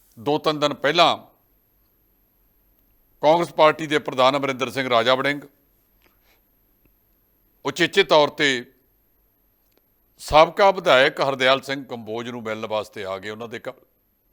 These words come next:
ਉੱਥੇ ਉਹਨਾਂ ਨੇ ਕਿਹਾ ਕਿ ਅਸੀਂ ਤਾਂ ਮੀਟਿੰਗ ਸੱਦੀ ਵੀ ਹੈ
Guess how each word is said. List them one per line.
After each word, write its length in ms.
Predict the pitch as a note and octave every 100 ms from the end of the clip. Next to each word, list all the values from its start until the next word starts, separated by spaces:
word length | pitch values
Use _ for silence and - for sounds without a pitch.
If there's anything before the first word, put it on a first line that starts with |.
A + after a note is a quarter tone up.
| _ _ _ _ _ _ _ _ _ _ _ _ _ _ _ _ _ _ _ _
ਉੱਥੇ 220 | C#3+ D3 G3+
ਉਹਨਾਂ 200 | G#3 G#3
ਨੇ 100 | G#3
ਕਿਹਾ 200 | G3+ G3+
ਕਿ 180 | G3+ F#3+
ਅਸੀਂ 200 | F#3 F3+
ਤਾਂ 260 | F#3 D#3+ A2+ _ _ _ _ _ _ _ _ _ _ _ _ _ _ _ _ _ _ _
ਮੀਟਿੰਗ 320 | A#2+ C#3+ F3+ F3+
ਸੱਦੀ 300 | D#3 D3 E3
ਵੀ 180 | E3+
ਹੈ 180 | E3+ E3